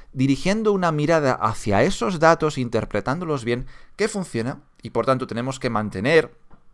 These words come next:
e impulsar, y qué no funciona, por lo tanto tenemos que mejorar y optimizar, ¿sí?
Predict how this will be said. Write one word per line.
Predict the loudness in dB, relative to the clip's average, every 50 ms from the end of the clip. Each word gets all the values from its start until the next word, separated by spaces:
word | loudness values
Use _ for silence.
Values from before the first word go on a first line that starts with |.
| _ -20 -20 -20 -20 -20 -20 -20 -20 -14 -6 0
e | 0
impulsar, | 0 0 2 0 0 0 0 4 4 4 4 4 0 -4
y | -6 -6
qué | -2 0 0 2
no | 2 4 4 4 4
funciona, | 2 2 -2 -2 -2 0 0 0 0 -2 -2
por | -4 -4
lo | -2
tanto | -4 -4 -4 -2
tenemos | -2 -2 -2 -2 -4 -4 -2
que | -2 -2
mejorar | 0 -2 -2 -2 -2 0 2 2 2 2
y | -2 -8
optimizar, | -8 -6 -6 -8 -8 -8 -8 -6 -6 -6 -6 -8 -12 -20 -14
¿sí? | -8 -8 -8 -8